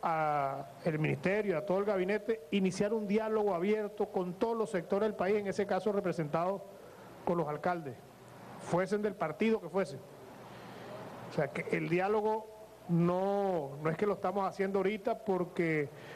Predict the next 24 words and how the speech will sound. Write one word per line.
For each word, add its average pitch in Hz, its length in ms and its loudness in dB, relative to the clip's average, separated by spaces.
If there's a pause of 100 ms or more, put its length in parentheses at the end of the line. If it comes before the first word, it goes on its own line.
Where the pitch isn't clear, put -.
(120)
hay 170 160 2
una 180 160 0
coyuntura 175 640 2
complicada, 175 540 0
no. 131 120 -8 (400)
El 156 140 2
diálogo 202 360 2
es 208 280 -2 (240)
una 196 240 0
política 190 420 2
que 185 80 0
estableció 160 460 0
el 190 60 0
presidente 185 420 2
Nicolás 175 320 0
Maduro, 208 420 2 (380)
aún 190 280 2
habiendo 220 400 2
ganado 190 380 2
eso 214 160 0
que 202 100 2
llamaron 180 360 2
el 202 100 2
plebiscito 156 640 0